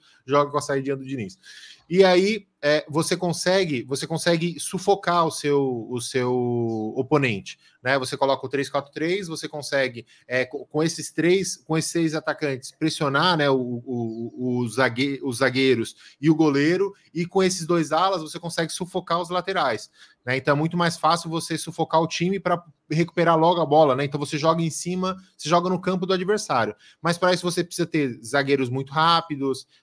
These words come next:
né? Um, é um, um estilo um pouco, um pouco mais, mais arriscado e tem que ter muito treino, muito treino, porque ninguém pode falhar,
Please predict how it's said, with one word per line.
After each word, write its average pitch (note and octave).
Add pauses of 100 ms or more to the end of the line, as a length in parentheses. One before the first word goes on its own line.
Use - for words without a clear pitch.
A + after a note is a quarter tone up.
né? C#3
Um, B2+
é B2
um, A#2
um A#2+
estilo C3+
um B2+
pouco, D#3+
um B2+
pouco D3
mais, C#3 (420)
mais A#2+
arriscado D#3
e F3+
tem F#3
que G3
ter G3
muito F#3
treino, D#3
muito D#3+
treino, D#3
porque E3
ninguém E3
pode E3
falhar, D#3+